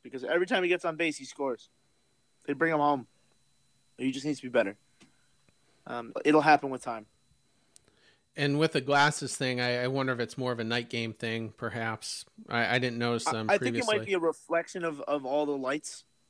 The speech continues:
Speaker 2: Okay. Yeah,
Speaker 1: You know, it,
Speaker 2: well
Speaker 1: it can sometimes give you some serious glare.
Speaker 2: Yeah,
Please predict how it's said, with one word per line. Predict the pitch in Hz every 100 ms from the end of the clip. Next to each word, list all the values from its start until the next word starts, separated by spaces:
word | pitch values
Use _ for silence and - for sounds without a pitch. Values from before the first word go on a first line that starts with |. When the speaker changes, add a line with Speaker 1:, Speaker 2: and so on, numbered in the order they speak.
| _ _ _ _ -
Speaker 2:
Okay. | 117 - 110 104 - _ - - -
Yeah, | 226 262
Speaker 1:
You | 185
know, |
it, | -
Speaker 2:
well | 185 151
Speaker 1:
it | 147
can | 170
sometimes | 160 175 175 170
give | 143 160
you | 156
some | 147
serious | - 151 151 143
glare. | 120 - 131 120 98 - _ _ _ _ _ _ _ _ - - - - _ -
Speaker 2:
Yeah, | 190